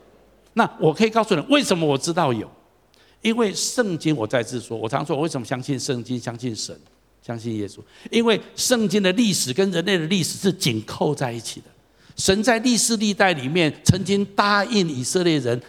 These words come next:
答应他的子民许多的事情。神在我的生命当中，他答应的事情，我也亲身经历。神是说话算话的神，阿们吗？如果是这样子，那同样的，当神说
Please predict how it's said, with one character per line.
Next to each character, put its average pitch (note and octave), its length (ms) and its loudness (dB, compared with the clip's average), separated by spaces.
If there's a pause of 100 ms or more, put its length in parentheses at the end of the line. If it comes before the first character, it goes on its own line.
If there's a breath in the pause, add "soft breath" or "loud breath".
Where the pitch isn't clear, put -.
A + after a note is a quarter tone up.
(160 loud breath)
答 G3+ 300 2
应 G3 240 2
他 D3+ 140 -4
的 C#3+ 100 -2
子 A#2+ 220 -4
民 G#2 200 -4
许 A#2+ 260 -6
多 D#3+ 180 -2
的 C#3+ 60 -2
事 C#3 200 -4
情。 G#2+ 180 -8 (180 loud breath)
神 F#3 220 2
在 A3+ 100 6
我 F#3+ 80 4
的 D#3 100 0
生 G3 160 0
命 G3+ 200 2
当 F3 160 2
中， F3 160 0 (160 loud breath)
他 G3+ 160 -2 (140)
答 G3+ 260 0
应 G#3 160 0
的 C#3 80 -2
事 D#3+ 160 -4
情， B2+ 160 -4
我 C3+ 80 0
也 G#2+ 100 -6
亲 D#3+ 300 0
身 D3 200 -4
经 D3 220 -4
历。 D3+ 160 -2 (140 loud breath)
神 A#2 200 -2
是 D3+ 160 -2
说 C3+ 220 -2
话 B2+ 220 -2
算 A#2 180 -4
话 A2 160 -4
的 F2 100 -12
神， - 240 -12
阿 C#3+ 140 4
们 C#3 120 2
吗？ C#3+ 140 4 (840 loud breath)
如 C4+ 100 4
果 B3 140 4
是 B3 160 0
这 A#3 120 2
样 G3+ 140 4
子， D#3+ 80 0
那 G#3 120 2
同 F3 260 0
样 G#3+ 140 2
的， D#3 100 0
当 G3+ 260 2
神 E3 320 0
说 F#3 260 2